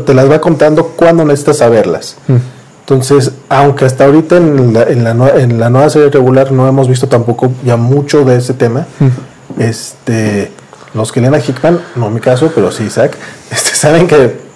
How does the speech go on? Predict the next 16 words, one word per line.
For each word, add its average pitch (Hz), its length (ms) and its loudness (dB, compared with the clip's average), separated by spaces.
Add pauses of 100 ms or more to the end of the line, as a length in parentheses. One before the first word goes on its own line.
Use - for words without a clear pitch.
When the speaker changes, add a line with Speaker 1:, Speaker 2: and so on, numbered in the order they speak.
Speaker 1:
todo 147 160 2
lo 147 160 2
que 127 140 -2 (120)
viene 135 320 2
aquí, 147 300 -6 (420)
a 123 60 -2
lo 135 100 2
mejor 135 180 0
lo 160 80 6
vamos 151 200 2
a 127 80 4
ver 131 140 4
en 127 200 2
dos, 135 200 2
tres 151 240 0
años, 160 520 -2